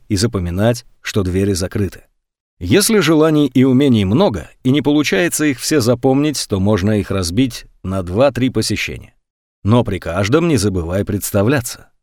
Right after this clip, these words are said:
Эмоционально и физически сложно с нужными эмоциями транслировать большое количество фраз и образов. Как только почувствуешь усталость,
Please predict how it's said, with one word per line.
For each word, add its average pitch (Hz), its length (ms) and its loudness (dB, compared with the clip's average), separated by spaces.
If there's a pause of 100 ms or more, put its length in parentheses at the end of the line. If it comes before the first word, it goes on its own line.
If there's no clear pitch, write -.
(420)
Эмоционально 139 920 2
и 151 100 0
физически 120 640 -2
сложно 113 460 0
с - 80 -6
нужными 110 480 0
эмоциями 135 580 0
транслировать 127 640 0
большое 107 400 0
количество 113 540 -4
фраз 127 400 0 (260)
и 107 100 2
образов. 90 540 0 (320)
Как - 220 2
только 190 240 2
почувствуешь 147 580 -2
усталость, 139 580 0